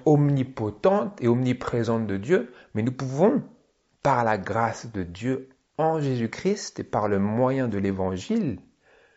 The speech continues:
parvenir à la perfection dans notre sphère, comme l'esprit de prophétie le dit.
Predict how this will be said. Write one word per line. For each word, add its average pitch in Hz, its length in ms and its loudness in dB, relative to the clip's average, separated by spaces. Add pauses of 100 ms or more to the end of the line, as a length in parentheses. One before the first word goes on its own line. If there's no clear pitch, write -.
(920)
parvenir 120 540 0
à 120 60 2
la 104 100 0
perfection - 800 -4
dans 156 320 4
notre 156 340 -2
sphère, - 480 -6
comme 98 140 -6
l'esprit 98 240 -4
de 127 60 0
prophétie - 520 -4 (560)
le 90 100 2
dit. 78 220 -6